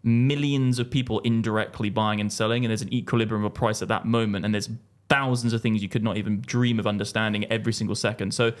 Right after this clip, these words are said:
they say, it's a great quote by Mark Douglas, "The market makes the fools out the most." And also he talks about reality gaps as well. Like, there's a huge reality gap between, you know, actually investing and trading, and they're two different things. And, like,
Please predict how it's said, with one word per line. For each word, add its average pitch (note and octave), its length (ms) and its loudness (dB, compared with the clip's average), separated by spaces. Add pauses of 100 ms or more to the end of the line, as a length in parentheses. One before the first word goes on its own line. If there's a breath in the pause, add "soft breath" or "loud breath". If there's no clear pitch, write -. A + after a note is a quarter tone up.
(320 loud breath)
they A2+ 120 2
say, A#2+ 180 0
it's A2 100 -2
a A2 40 -4
great G#2 240 0
quote G#2+ 200 0
by F#2+ 80 -2
Mark G2 240 -2
Douglas, G2 460 -4
"The B2+ 100 -4
market D3 320 0
makes B2+ 160 0
the B2+ 60 -2
fools A#2 240 0
out G2+ 100 0
the G#2 80 -2
most." G#2+ 480 -2
And G#2 240 2
also G#2 520 0 (560)
he A#2 80 2
talks - 200 0
about G2+ 160 0
reality G#2+ 380 -2
gaps - 340 -4
as G#2+ 100 -8
well. G#2 280 0
Like, G2+ 180 0
there's A2+ 140 0
a - 20 -2
huge C3+ 420 0
reality A2 380 0
gap G2+ 180 -4
between, G#2 400 -2 (400 loud breath)
you G2+ 120 0
know, G2+ 80 4
actually G#2 340 -2
investing G#2 400 -2
and G#2 80 -2
trading, A2+ 340 0
and A2+ 60 0
they're G#2+ 80 0
two A2+ 160 -2
different F#2+ 260 -4
things. G2 320 -2
And, G#2+ 160 0
like, G#2+ 220 -2